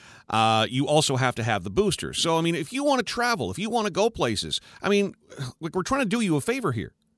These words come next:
Like, if you were to, if you want to go to, uh, you know, to the States on vacation right now, you can't get into the restaurants there unless you have the vaccine. This is not a Canadian thing.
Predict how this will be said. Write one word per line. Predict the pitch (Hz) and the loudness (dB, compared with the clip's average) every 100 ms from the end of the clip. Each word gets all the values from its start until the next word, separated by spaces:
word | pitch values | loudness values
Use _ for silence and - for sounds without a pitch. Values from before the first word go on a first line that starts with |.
| _ _ _ _ | _ _ _ _
Like, | 156 247 - - - | 0 2 2 -6 -2
if | 185 170 | 0 2
you | 262 | 2
were | 302 | 2
to, | 254 180 | 2 0
if | |
you | 170 240 | 0 2
want | 254 | 4
to | |
go | 208 202 | 6 8
to, | 185 170 - | 8 6 0
uh, | |
you | 92 170 | -2 2
know, | 156 | 2
to | 165 | 2
the | 147 | 2
States | 135 185 180 - | 2 2 -2 0
on | 156 | 0
vacation | 143 143 269 262 - | 0 -2 -4 -4 -2
right | 135 113 | 2 2
now, | 101 110 131 - - _ | 0 -2 -2 -8 -20 _
you | 101 113 220 | -4 -2 -2
can't | - 160 135 | 0 0 0
get | 165 | 0
into | 180 185 | 2 2
the | 175 | 2
restaurants | 165 180 196 196 - | 2 0 0 -2 0
there | 220 202 - | -2 -2 0
unless | 208 175 143 180 | 2 2 2 0
you | 185 | 0
have | 143 135 | 0 0
the | 160 | -2
vaccine. | 170 202 - 294 | -2 -2 -4 -4
This | 233 | -2
is | 359 285 | -2 0
not | 196 185 | 0 -2
a | |
Canadian | - - 101 120 92 80 | -4 -4 -2 -2 -2 -6
thing. | 62 69 60 | -8 -10 -12